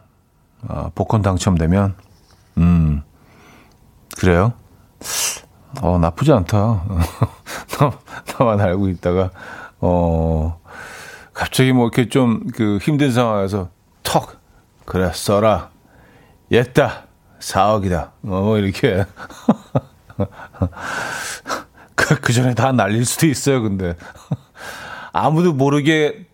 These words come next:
복권 당첨됐다가 아무도 <laughs> 모르게 다 날리-, 근데 왜 복-, 복권에 당첨된 돈을 그렇게 빨리 쓰게 되는 걸까요? 쉽게 벌어서 그런 건가? 음. 어,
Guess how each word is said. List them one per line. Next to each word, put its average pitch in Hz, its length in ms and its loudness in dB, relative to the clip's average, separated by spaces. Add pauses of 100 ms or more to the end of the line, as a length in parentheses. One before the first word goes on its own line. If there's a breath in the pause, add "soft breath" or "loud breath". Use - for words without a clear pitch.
(160)
복권 135 340 0
당첨됐다가 120 880 0
아무도 127 440 0
<laughs> 180 80 0
모르게 143 300 2
다 127 180 0
날리-, 107 300 0 (1400 loud breath)
근데 127 160 2
왜 220 80 4
복-, 165 240 0 (220)
복권에 185 320 2
당첨된 151 840 2
돈을 143 220 2
그렇게 175 160 -10
빨리 190 420 2
쓰게 131 360 0
되는 101 340 0
걸까요? 90 500 -2
쉽게 - 360 -2
벌어서 110 360 -2
그런 101 180 -2
건가? 78 340 -4 (320)
음. 80 280 -4 (1300 loud breath)
어, 85 1080 2